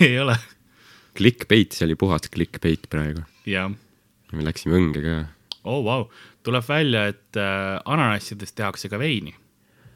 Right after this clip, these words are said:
Speaker 2: Suht rõve, ma arvan.
Speaker 1: Maui saarel,
Speaker 2: No
Speaker 1: mis
Speaker 2: jah.
Speaker 1: on vist Hawaii'l äkki või?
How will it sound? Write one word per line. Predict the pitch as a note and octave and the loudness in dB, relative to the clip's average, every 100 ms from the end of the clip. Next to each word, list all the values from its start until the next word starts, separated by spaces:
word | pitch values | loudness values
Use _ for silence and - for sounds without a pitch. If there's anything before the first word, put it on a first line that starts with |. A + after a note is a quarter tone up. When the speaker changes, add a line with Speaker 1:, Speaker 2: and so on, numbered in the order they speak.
| _ _ _ | _ _ _
Speaker 2:
Suht | - - F2+ - | -8 -4 -4 0
rõve, | F#2 D#2+ | 0 0
ma | C#2 D2 | -4 -6
arvan. | D2 D#2 D#2+ - | -8 -8 -10 -6
Speaker 1:
Maui | A2 A#2+ C#3+ C#3 A#2+ A2+ G#2 | -2 -2 0 0 0 -2 -2
saarel, | - B2 G#2 F2 - _ - | -2 -2 -2 -4 -10 _ -8
Speaker 2:
No | E2 | -4
Speaker 1:
mis | E2+ | -2
Speaker 2:
jah. | A2 | -2
Speaker 1:
on | G#2+ | -2
vist | A2 - | -6 -6
Hawaii'l | G2 G2 F2+ E2+ | -2 -2 -2 -8
äkki | - | -10
või? | E2+ | -10